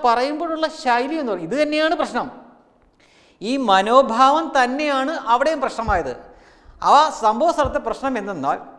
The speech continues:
അദ്ദേഹം ഒരു എം പി ആണ്, അദ്ദേഹം അവിടെ വന്നു ആൾക്കാരോടൊക്കെ സംസാരിച്ചുകൊണ്ട് നിൽക്കുന്നു. ആ, മറ്റു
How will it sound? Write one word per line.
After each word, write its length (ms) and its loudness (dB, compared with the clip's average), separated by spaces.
അദ്ദേഹം 520 0
ഒരു 120 0
എം 180 -2
പി 100 0
ആണ്, 260 -2
അദ്ദേഹം 400 -6
അവിടെ 200 2
വന്നു 280 -2
ആൾക്കാരോടൊക്കെ 640 -2
സംസാരിച്ചുകൊണ്ട് 640 -8
നിൽക്കുന്നു. 440 -12
ആ, 180 2
മറ്റു 300 -2